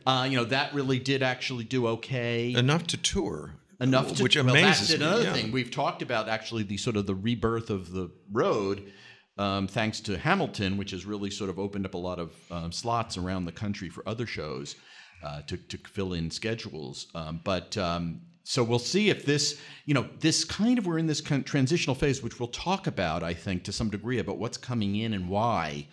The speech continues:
Speaker 1: uh, to Broadway. Some of it not what you would have expected five years ago to see on Broadway.
Speaker 2: Or even two.
Speaker 1: Or even two years ago.
Speaker 2: Last year, I think, is gonna be seen as a watershed moment for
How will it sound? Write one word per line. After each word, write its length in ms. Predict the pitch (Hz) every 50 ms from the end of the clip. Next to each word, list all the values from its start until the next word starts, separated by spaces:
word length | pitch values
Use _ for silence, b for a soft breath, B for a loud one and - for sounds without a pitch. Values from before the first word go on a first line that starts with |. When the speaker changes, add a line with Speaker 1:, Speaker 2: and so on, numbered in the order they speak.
| B B B B B B B B
Speaker 1:
uh, 140 | - 92 90
to 140 | - - -
Broadway. 840 | - 92 110 110 113 120 113 98 92 85 76 71 71 71 71 78 73
Some 240 | - - 123 123
of 120 | 123 113 110
it 220 | 110 98 - - B B B B B B B _ _ _ _ _ _ -
not 380 | 107 110 123 156 190 214 - -
what 160 | 160 - 147
you 80 | 143 143
would 120 | 135 120
have 80 | 117 117
expected 600 | 113 - - - - 180 160 165 - 127 104 -
five 260 | - 120 110 104 95
years 220 | 101 98 95 90
ago 180 | 104 92 92 92
to 80 | 87
see 280 | 85 - - 147 143 117
on 180 | 92 80 82 71
Broadway. 580 | 76 82 71 65 65 64 65 60 57 55 57 -
Speaker 2:
Or 200 | 113 107 101 104
even 280 | 101 107 101 95 92 90
two. 340 | - - 123 117 95 82 82 - - -
Speaker 1:
Or 140 | - 131 139 156
even 300 | 185 202 208 233 208 -
two 380 | - - - - 165 226 269
years 240 | 262 220 147 110 101
ago. 60 | 104 117
Speaker 2:
Last 320 | 113 131 131 - - -
year, 220 | 143 139 131 123
I 120 | 127 120 120
think, 360 | 113 - 123 113 98 - -
is 180 | - 113 98 -
gonna 220 | 113 110 101 98
be 100 | 98 104
seen 260 | 98 - - 110 101
as 120 | 101 98 98
a 60 | 104
watershed 500 | 104 104 104 98 101 - - 107 101 92
moment 420 | 95 95 95 92 90 85 - - -
for 400 | - - 98 95 87 90 95